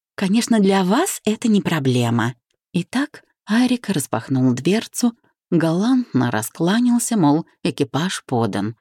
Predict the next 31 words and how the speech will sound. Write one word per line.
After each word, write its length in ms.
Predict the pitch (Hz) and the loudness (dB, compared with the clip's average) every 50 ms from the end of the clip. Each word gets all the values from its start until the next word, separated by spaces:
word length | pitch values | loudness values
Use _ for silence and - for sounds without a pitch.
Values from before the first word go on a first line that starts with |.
| _ _ _ _ _ _ _ _ _ _ - | _ _ _ _ _ _ _ _ _ _ -2
Но 120 | 185 175 | -2 -2
Татьяна 440 | - 208 202 - 240 254 247 240 214 | -2 -2 -4 -2 0 0 2 2 0
замотала 500 | 190 180 175 170 170 - 196 190 190 180 | 0 0 -2 -2 -2 -2 -4 -2 -2 -4
головой, 680 | 170 185 175 170 165 151 131 127 127 127 127 131 - _ _ _ _ _ _ _ _ - | -4 -4 -4 -4 -4 -6 -4 -2 -2 -2 -2 -6 -8 _ _ _ _ _ _ _ _ -6
потянула 520 | - - - 156 143 151 175 190 196 208 | -6 -2 0 2 4 4 4 4 2 2
Леонида 500 | 202 202 190 175 160 151 139 135 131 143 | 2 0 0 0 0 2 2 2 0 0
за 120 | 139 139 139 | -2 -2 -4
рукав. 520 | 143 139 - - 131 117 113 110 - - _ _ _ _ _ _ _ _ _ - | -4 -6 -6 -4 -4 -4 -4 -4 -8 -14 _ _ _ _ _ _ _ _ _ -12
«Спасибо, 520 | - - - 262 269 - - 127 107 123 | -8 -6 -4 -4 -4 -4 -4 -2 0 0
мы 160 | 143 170 196 | 2 2 0
сами. 540 | - - - 156 135 131 127 131 123 123 - _ _ _ _ _ _ - | -2 -2 -4 -4 -4 -4 -4 -6 -6 -8 -10 _ _ _ _ _ _ 0
Мы 100 | 233 240 | 2 4
на 120 | 233 240 233 | 4 4 4
электричку, 760 | 220 214 208 - - 165 160 160 151 - - - - 160 160 _ _ _ _ - | 2 0 -2 -2 -6 -4 -2 -2 -2 -2 -6 -6 -6 -6 -6 _ _ _ _ 0
не 140 | 214 208 | 0 2
так 200 | - 233 226 226 | 2 0 0 0
уж 100 | 208 180 | 0 0
далеко. 640 | 165 160 165 156 156 143 - - 139 135 135 139 - _ _ _ _ _ - | 2 0 0 0 0 -2 -2 -2 -2 0 0 -2 -4 _ _ _ _ _ -4
Подумаешь, 560 | - 196 190 190 214 214 202 170 139 - - _ _ _ _ _ - | 0 2 2 4 4 4 4 2 2 0 -2 _ _ _ _ _ -2
два 280 | - 180 175 202 226 247 | -2 0 0 0 -2 -2
часа 480 | - - - - - - 190 202 208 - _ - | -4 -4 -4 -4 -2 -2 -2 -2 -2 -6 _ -2
от 200 | 220 208 170 151 | 0 0 0 2
двери 360 | 143 151 156 160 165 160 160 | 2 2 2 0 0 0 -2
до 160 | 143 147 143 | -2 -2 -4
двери». 480 | 131 123 120 117 110 113 110 113 113 113 _ _ _ _ _ _ - | -2 -2 -2 -2 -2 0 -4 -4 -6 -8 _ _ _ _ _ _ -6
Арик 340 | - 165 151 139 131 - - | -2 0 0 0 -2 -2 -4
пожал 320 | - 127 120 120 110 110 | -4 -4 -2 -2 -4 -4
плечами, 560 | 110 113 110 110 - - 165 196 220 220 202 160 | -4 -6 -8 -6 -4 -2 -2 0 0 0 0 -2
сел 300 | - - 131 120 120 117 | -2 -2 -2 -2 -2 -2
за 180 | 120 110 113 | -2 -2 0
руль 280 | 120 147 170 190 196 | 0 2 2 2 2